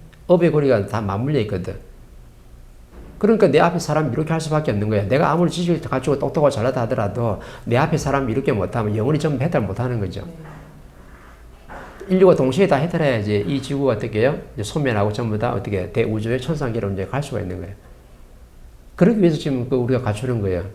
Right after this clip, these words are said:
Speaker 1: 그러면 내가 갖추가 실력이 좋아지면 우리는 뭘 지금 만들 되냐면 교육 작품 만든다니까.
Speaker 2: 네.
Speaker 1: 교육 작품 만들어가지고 인터넷에 다 올리시면 돼요.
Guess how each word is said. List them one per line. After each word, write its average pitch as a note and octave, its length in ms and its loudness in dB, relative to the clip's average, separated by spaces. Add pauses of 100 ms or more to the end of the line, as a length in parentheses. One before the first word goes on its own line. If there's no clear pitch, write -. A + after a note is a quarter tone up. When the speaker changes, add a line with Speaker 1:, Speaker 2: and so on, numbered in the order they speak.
(220)
Speaker 1:
그러면 F#3+ 280 4
내가 E3+ 200 8
갖추가 D3+ 320 0
실력이 G3 320 4
좋아지면 A2 360 2
우리는 C#3+ 260 2
뭘 C3 160 2
지금 D#3+ 160 0
만들 C#3 340 0
되냐면 A2+ 400 0
교육 A#2+ 220 -2
작품 E3 280 -2
만든다니까. G#2 600 -4
Speaker 2:
네. F3 160 -10 (360)
Speaker 1:
교육 F#3+ 160 6
작품 G3+ 260 4
만들어가지고 D#3+ 560 4
인터넷에 F3+ 340 0
다 C#3 120 0
올리시면 D#3+ 360 -2
돼요. A2+ 200 -6